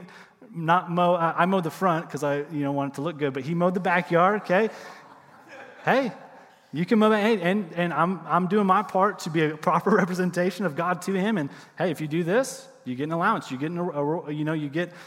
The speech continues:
uh, to buy that video game, whatever it is. We've gotta teach our kids to do good work. Because when I do good work,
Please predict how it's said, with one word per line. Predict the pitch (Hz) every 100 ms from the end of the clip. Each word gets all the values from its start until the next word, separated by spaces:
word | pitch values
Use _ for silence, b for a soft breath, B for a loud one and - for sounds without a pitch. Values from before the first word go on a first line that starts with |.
| B
uh, | 151 143
to | -
buy | 135 139 156
that | 175 175
video | 175 208
game, | 156 127
whatever | 131 180 208
it | 208
is. | 143 - - b b b b _
We've | 139
gotta | 190
teach | - 190 165
our | 131
kids | - 180 135 98 - - -
to |
do | 120 135 156
good | 123 143
work. | 123 123 117 - - B B B
Because | 165 156
when | 165
I |
do | 139 127 185 233 220
good | 190 202 180
work, | 147 120 98